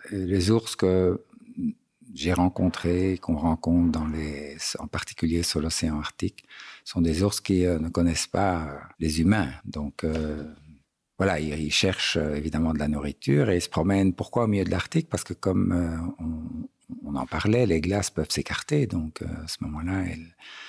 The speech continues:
l'eau est libérée et donc, euh, il y a des phoques qui apparaissent même au milieu de l'Arctique. Et donc, euh, c'est un endroit,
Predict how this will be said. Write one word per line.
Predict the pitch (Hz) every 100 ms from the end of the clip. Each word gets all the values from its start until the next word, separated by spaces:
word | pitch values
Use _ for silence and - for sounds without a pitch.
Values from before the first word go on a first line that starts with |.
| - - _
l'eau | - 87 90 82
est | 78
libérée | 76 73 76 78 87 120 120
et | 90
donc, | - 82 82 -
euh, | 82 80 78
il |
y | 76
a | -
des | -
phoques | - - - -
qui | 87
apparaissent | - - 87 85 -
même | 82
au | 80
milieu | 76 73
de | 78
l'Arctique. | - - 90 104 -
Et | 71
donc, | 80 76 -
euh, | 76
c'est | - - -
un | 71
endroit, | 71 69 - 82 87 87